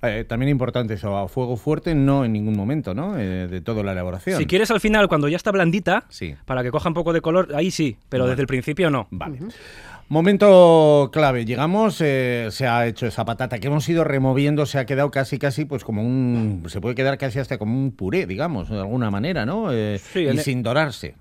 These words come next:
Speaker 2: eso
Speaker 1: desde
Speaker 2: es, en,
Speaker 1: luego.
Speaker 2: en esta elaboración que estoy haciendo aquí en concreto,
Speaker 1: Sí.
Speaker 2: sí, lo estoy haciendo como una especie de purecito blanco.
Speaker 1: Sí.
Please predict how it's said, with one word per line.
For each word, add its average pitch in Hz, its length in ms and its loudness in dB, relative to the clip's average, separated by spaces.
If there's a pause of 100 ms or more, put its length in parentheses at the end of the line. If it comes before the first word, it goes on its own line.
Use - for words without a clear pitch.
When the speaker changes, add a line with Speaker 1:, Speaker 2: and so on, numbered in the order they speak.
(120)
Speaker 2:
eso 175 200 -2
Speaker 1:
desde 156 40 2
Speaker 2:
es, 131 100 -2
en, 143 60 0
Speaker 1:
luego. 156 140 -4
Speaker 2:
en 139 80 -4
esta 156 160 0
elaboración 165 440 2
que 139 80 -4
estoy 147 160 -4
haciendo 147 220 -2
aquí 143 120 -4
en 147 60 -2
concreto, 151 460 -2
Speaker 1:
Sí. 160 140 -4
Speaker 2:
sí, 127 60 -2
lo 117 80 -4
estoy 135 140 -8
haciendo 131 240 -6
como 139 140 -4
una 139 80 -4
especie 147 300 -4
de 147 100 0
purecito 160 880 0
blanco. 160 640 0
Speaker 1:
Sí. 87 160 -8